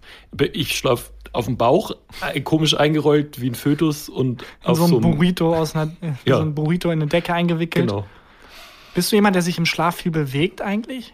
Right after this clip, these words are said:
Speaker 1: Ich glaub nicht. Ähm, ich glaub, ich verharre relativ lange in einer Position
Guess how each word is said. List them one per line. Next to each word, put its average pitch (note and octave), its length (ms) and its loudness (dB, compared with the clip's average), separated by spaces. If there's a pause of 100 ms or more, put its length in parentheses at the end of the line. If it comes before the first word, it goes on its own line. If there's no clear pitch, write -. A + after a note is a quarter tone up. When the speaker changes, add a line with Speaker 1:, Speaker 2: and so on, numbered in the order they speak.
Speaker 1:
Ich - 140 -10
glaub B2 240 -4
nicht. C3 300 -6 (760)
Ähm, A2+ 440 -2
ich F#3 200 -12
glaub, B2+ 320 0
ich - 160 -10
verharre F3 840 -2 (760)
relativ D3+ 420 -2
lange D3 160 0
in C#3+ 40 -4
einer D3+ 160 0
Position C#3+ 720 -4